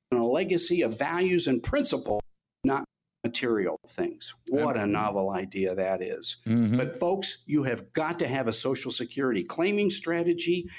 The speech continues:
Speaker 1: and you've gotta have a decumulation of your tax deferred retirement accounts strategy. And I like to eliminate the tax deferred part of that by moving to Roth.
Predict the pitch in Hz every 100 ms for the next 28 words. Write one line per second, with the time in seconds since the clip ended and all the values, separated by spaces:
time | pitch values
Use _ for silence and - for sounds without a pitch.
0 | - 131 131 139 135 135 131 123 131 123
1 | 101 98 - 131 - - 143 131 120 120
2 | 120 - 131 117 107 110 - 170 170 -
3 | - 165 - 180 175 170 - - 143 143
4 | - 202 233 151 117 107 - 110 98 -
5 | - - - - - - 123 110 107 101
6 | 101 117 160 - - _ _ 120 117 120
7 | 156 165 143 131 120 131 127 160 294 180
8 | 127 120 123 113 175 139 - - 117 -
9 | 139 151 240 98 - - 160 139 127 143
10 | 196 196 - _ - 120 117 127 160 165
11 | 147 - 127 113 123 113 95 - -